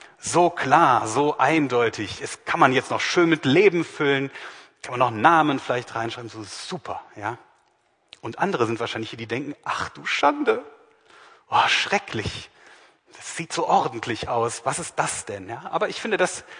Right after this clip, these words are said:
das steht für Ordnung und Struktur.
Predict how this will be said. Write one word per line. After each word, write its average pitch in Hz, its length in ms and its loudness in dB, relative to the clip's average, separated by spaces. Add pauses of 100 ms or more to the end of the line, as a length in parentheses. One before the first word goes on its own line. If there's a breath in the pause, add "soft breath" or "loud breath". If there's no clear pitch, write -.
(220 loud breath)
das - 220 -8
steht 208 200 -4
für - 280 -6
Ordnung 151 640 4 (580)
und 123 220 -6
Struktur. - 760 -10